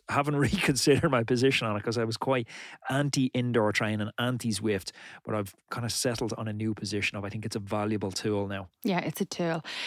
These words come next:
Speaker 2: Yeah, I absolutely, like, Zwift is everywhere at the moment, and the fact that they're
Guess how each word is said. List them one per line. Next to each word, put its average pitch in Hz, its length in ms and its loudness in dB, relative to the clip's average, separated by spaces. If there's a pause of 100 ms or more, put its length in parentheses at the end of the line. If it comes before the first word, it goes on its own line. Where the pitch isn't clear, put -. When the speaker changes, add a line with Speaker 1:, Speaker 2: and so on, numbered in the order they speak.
(160)
Speaker 2:
Yeah, 180 180 2
I 170 140 0
absolutely, 160 560 -4
like, 185 160 0
Zwift 180 480 2
is 160 180 0
everywhere 160 380 2
at 151 140 -2
the - 100 -8
moment, 156 360 0
and 165 180 -2
the 160 40 -4
fact 170 280 0
that - 100 -20
they're 160 240 0